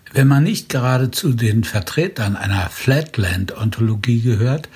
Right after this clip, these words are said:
dann sind Vorstellungen von einer geschichteten Realität wohl nichts Ungewöhnliches. Schließlich basiert die gesan-,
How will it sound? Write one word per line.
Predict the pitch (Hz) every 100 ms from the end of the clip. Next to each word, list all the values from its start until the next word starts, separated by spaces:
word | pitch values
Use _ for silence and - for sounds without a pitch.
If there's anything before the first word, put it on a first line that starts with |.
| - - - -
dann | - 113
sind | 107 113
Vorstellungen | 117 151 196 147 - - 110 110 113
von | - 113
einer | - 98 98
geschichteten | 92 90 - 202 - - 104 - 98
Realität | 85 87 90 92 87 - 107 113 - - - -
wohl | 123 120
nichts | 120 127 -
Ungewöhnliches. | - 165 120 78 80 80 80 78 80 76 - _ - - - _ - - -
Schließlich | - 127 131 - 143 127 -
basiert | 110 98 131 -
die | 101
gesan-, | 98 87 98 107